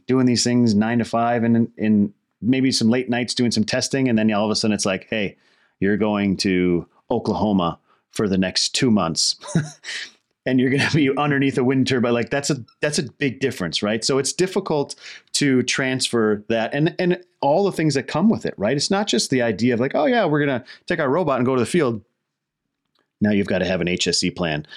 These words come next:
Now you've gotta have vehicle inspections. Now you've gotta have all these things. Like, it's not, it's not trivial.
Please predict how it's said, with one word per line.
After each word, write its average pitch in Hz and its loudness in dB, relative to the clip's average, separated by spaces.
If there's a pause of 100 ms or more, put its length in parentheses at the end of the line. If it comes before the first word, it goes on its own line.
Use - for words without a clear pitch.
(180)
Now 98 0
you've 107 -2
gotta 98 0
have 92 -2 (100)
vehicle 95 0
inspections. 82 -4
Now 104 2
you've 107 0
gotta 92 0
have 85 -2
all 104 0
these 82 -4
things. 90 0
Like, 90 0
it's - -2
not, 113 -2
it's - -4
not 95 -2
trivial. 85 -2